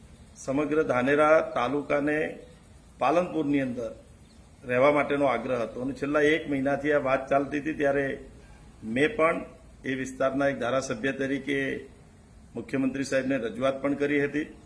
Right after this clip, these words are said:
કે, "સાહેબ, ધાનેરાને અનુકૂળ પાલનપુર જિલ્લો છે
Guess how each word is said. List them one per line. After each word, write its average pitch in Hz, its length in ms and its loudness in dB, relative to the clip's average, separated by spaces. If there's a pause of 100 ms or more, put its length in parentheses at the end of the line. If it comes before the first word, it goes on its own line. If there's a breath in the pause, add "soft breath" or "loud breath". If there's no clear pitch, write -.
(400)
કે, 117 80 -6
"સાહેબ, 131 280 -2
ધાનેરાને 139 640 2
અનુકૂળ 139 560 -2 (540)
પાલનપુર 156 460 2
જિલ્લો 127 320 -4
છે 123 340 -2